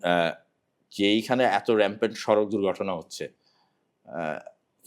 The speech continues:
আমি জানি না, মিডিয়া প্রবলেম নিয়ে আমাদের মধ্যে মনে হয় it's a, it's just another road accident, just another death। উম, আমরা কি কোনো জায়গা থেকে গা সওয়া হয়ে গেলাম কিনা,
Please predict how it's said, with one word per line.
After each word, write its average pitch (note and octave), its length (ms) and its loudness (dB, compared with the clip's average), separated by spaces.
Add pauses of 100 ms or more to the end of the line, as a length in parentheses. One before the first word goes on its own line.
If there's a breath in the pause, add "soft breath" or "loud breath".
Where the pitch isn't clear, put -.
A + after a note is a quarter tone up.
(140)
আমি C3+ 180 0
জানি C3+ 220 4
না, G2 100 0
মিডিয়া G2 280 0
প্রবলেম G#2 300 2
নিয়ে A2+ 120 2
আমাদের G#2 340 2
মধ্যে G#2+ 220 -2
মনে G#2 180 0
হয় G#2 140 2
it's G2 320 0
a, F#2 200 -2
it's - 420 -4
just G2 200 -4
another F2+ 280 -4
road D#2+ 120 -4
accident, C#2+ 400 -10 (360)
just E2+ 240 -8
another D#2+ 300 -6
death। C#2 240 -12 (520)
উম, D#2 180 -14 (140)
আমরা F2+ 340 0
কি G2 220 -6
কোনো G2 280 -2
জায়গা F#2+ 260 2
থেকে F#2+ 220 -4
গা E2+ 240 2
সওয়া F#2 240 -2
হয়ে F#2+ 260 0
গেলাম F2+ 240 -2
কিনা, F2 300 -8